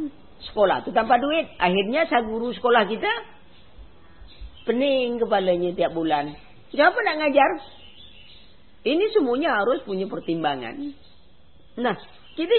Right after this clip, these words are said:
ingin membentuk generasi yang takwa, generasi yang ini, dan kita bina dalam ketakwaan tadi.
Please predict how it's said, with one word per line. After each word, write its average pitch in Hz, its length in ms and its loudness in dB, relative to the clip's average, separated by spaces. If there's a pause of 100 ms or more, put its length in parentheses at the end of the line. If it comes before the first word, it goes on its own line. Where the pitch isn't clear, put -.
ingin 311 160 0
membentuk 285 400 -2
generasi 240 480 -2
yang 208 160 -4
takwa, 170 480 0
generasi 160 480 -2
yang 165 160 -2
ini, 160 240 -2
dan 151 160 -4
kita 147 240 -4
bina 175 240 -2
dalam 151 240 -4
ketakwaan 151 720 -4
tadi. 139 400 -6